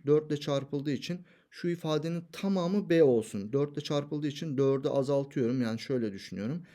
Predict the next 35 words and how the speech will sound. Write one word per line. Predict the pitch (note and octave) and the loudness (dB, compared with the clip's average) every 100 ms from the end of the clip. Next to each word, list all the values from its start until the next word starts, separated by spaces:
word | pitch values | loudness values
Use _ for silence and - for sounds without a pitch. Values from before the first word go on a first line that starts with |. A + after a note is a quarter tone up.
| - _ _ C#3 | -20 _ _ -10
İki | - E3 | -4 -2
üzeri | C#3 A#2+ G#2 | 0 0 -2
iki, | G2+ - A#2 D3+ E3 _ _ _ | -2 -2 -2 -2 -6 _ _ _
üç | D3+ D3+ - B2 | -8 -8 -10 -8
üzeri | G#2+ G2+ F#2+ | -6 -4 -4
üç | - C3+ E3+ - - | -4 -6 -6 -12 -14
çarpı | - A2+ F#2+ - E3 F#3+ - _ - _ - | -6 -4 -4 -4 -6 -6 -14 _ -20 _ -12
yedi | A#2 B2+ C#3+ D3 | -4 -2 -2 -2
üzeri | B2 G#2 A2 B2 F3+ - _ _ - | -4 -2 -2 0 -4 -8 _ _ -10
bir | C3 D3 | -4 2
olarak | B2 G2+ F#2+ - | 2 2 -2 -6
ifadeyi | C3 - C#3 C#3+ D#3+ | -12 -4 -4 -2 -4
ne | F3 | -2
yaptım? | B2+ - A#3+ F3 | -4 -2 0 2
Yazdım. | B2 A2+ G2+ G#2 | 2 2 -2 -8
Çünkü | G#2+ C#3+ C3+ - | -8 -8 -10 -2
karesi | D#3 D#3+ D3+ E3 | 0 2 2 2
alındığında, | D3 B2+ A#2 A2 A#2+ - | 2 2 0 0 -2 -2
A'nın | A2+ A2+ B2 | -2 0 -2
karesi | B2 A#2+ A#2 - | -2 -4 -4 -2
alındığında | A#2+ A2 G2+ G2+ A2+ F3+ - - - _ - | 0 0 -2 -2 -2 -4 -6 -20 -20 _ -8
ifade | C3 C3 A#2+ A2 F3+ - - _ | -4 0 0 0 -2 -4 -20 _
şurada | - E3 C3 D3+ - - | -8 -2 0 0 -4 0
A'da | C#3 C#3+ D3 | 2 4 4
ne | D#3 E3+ | 2 2
olacak? | C3+ B2 G#3+ G#3+ | 2 2 -2 -2
Bunun | D#3+ D3+ B2+ | -2 0 0
içerisinde | - G#2+ A2+ A2 | 0 -2 -2 -4
olacak. | G#2 G2+ - | -4 -6 -6
O | B2+ | -4
zaman | D3+ F3 F#3 - - | -2 -2 -4 -6 -2
A'yı | C3 D#3+ E3 | 0 2 0
da | E3 | -2
şöyle | - E3+ | 0 2
yazsam, | D3 A2+ - C3 E3+ | 2 0 -4 -6 -8